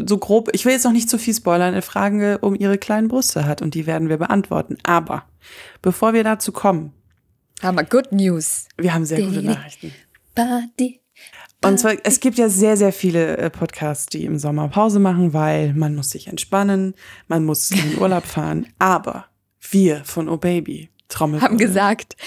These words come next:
Speaker 2: wir entspannen uns dieses Jahr nicht.
Speaker 1: Wir wollen ein Burnout spätestens im Oktober.
Speaker 2: So ist es. Alles nur für euch, die geilste Community der Welt. Und deshalb gibt's keine Sommerpause dieses Jahr.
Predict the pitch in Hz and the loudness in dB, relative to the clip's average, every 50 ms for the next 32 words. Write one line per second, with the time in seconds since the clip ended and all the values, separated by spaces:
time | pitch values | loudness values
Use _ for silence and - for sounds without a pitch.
0 | - - - _ _ - 233 311 - - 220 220 - - - - 214 220 226 220 | -16 -16 -18 _ _ 2 2 2 2 2 0 0 -2 0 2 2 4 4 2 2
1 | 196 - 208 196 - - - 220 220 208 190 202 202 202 - 196 185 180 180 175 | 0 0 -2 -4 -4 -2 0 2 2 2 2 -2 -4 -4 -4 -4 -2 -2 -2 -4
2 | 165 - _ _ 156 156 165 160 170 185 190 190 - - - - - 170 175 - | -6 -10 _ _ -20 -18 -12 -6 -2 0 0 0 0 -4 -8 -8 -8 -10 -10 -12
3 | - - - - _ - 175 165 202 254 240 214 180 208 226 247 269 269 240 - | -16 -18 -20 -20 _ -12 -4 0 2 2 2 4 4 4 4 4 4 0 0 0
4 | 196 185 175 - 175 160 160 170 170 170 - 160 156 165 160 - - - - - | 0 0 0 2 2 4 4 4 2 0 0 0 0 0 -2 -4 -8 -8 -6 -4
5 | - 170 165 170 165 - 175 - - - 160 160 160 - - - 156 151 160 175 | -2 -2 -2 -2 -6 -8 -8 -10 -8 -8 -8 -8 -8 -8 -6 -6 -6 -4 -4 -4
6 | 196 202 - - - - - - - - - - - 208 180 - - - 208 190 | -4 -4 -6 -10 -14 -16 -20 -20 -20 -20 -20 -6 -2 0 0 0 2 0 0 0
7 | 190 185 170 - - - - _ - 214 226 233 233 214 214 - - - 214 226 | -2 -4 -6 -8 -10 -12 -6 _ 0 2 2 2 0 0 -2 -6 -4 0 2 4
8 | 233 220 220 - 190 - 185 190 190 185 185 - - - 190 - _ - 196 190 | 4 2 2 0 0 0 2 2 2 0 -2 -4 -10 -16 -16 -8 _ 2 2 4
9 | 196 208 202 - 202 202 - 202 190 190 196 196 196 185 - - 185 180 175 170 | 4 2 0 -2 -6 -6 -4 -4 -2 -2 -2 -2 -4 -6 -8 -8 -8 -8 -6 -4
10 | 170 180 175 175 170 170 - - _ - - - - _ _ _ _ _ _ _ | -4 -6 -6 -6 -8 -10 -12 -18 _ -20 -20 -20 -20 _ _ _ _ _ _ _
11 | _ _ _ _ - 240 233 208 233 247 - - 175 170 175 202 208 - - _ | _ _ _ _ -8 -4 -2 -2 -2 -2 -2 -2 -2 -2 -2 -4 -6 -10 -18 _
12 | _ _ - 226 208 - - - - 349 370 370 349 339 320 339 349 302 - 220 | _ _ -6 -6 -4 -4 -4 -2 0 0 2 2 2 2 2 2 2 0 0 0
13 | 214 208 190 202 180 196 185 175 185 180 - - 196 196 190 190 190 | 0 0 0 0 -2 -4 -6 -6 -8 -8 -4 -2 0 0 0 -2 -4